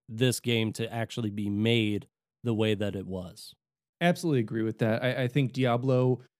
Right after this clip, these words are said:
Speaker 2: again, shifted the dynamic of doing this real-time, actual play, active play versus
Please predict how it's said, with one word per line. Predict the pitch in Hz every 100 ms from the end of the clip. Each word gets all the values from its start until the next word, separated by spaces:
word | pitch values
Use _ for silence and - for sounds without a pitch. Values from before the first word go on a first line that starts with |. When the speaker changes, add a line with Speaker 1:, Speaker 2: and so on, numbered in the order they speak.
| _
Speaker 2:
again, | 147 127 120 117
shifted | - - 143 135 147 143 123 -
the | 123 127
dynamic | 120 120 113 113 110 117 131
of | 98
doing | 107 113 110 110 107
this | 107 104 98 -
real-time, | 101 98 113 127 156 156 185 196 170 -
actual | 101 107 - 101
play, | - - 113 101 120 139 143
active | 90 95 - 95 -
play | - 104 101 107
versus | 107 107 95 101 98 95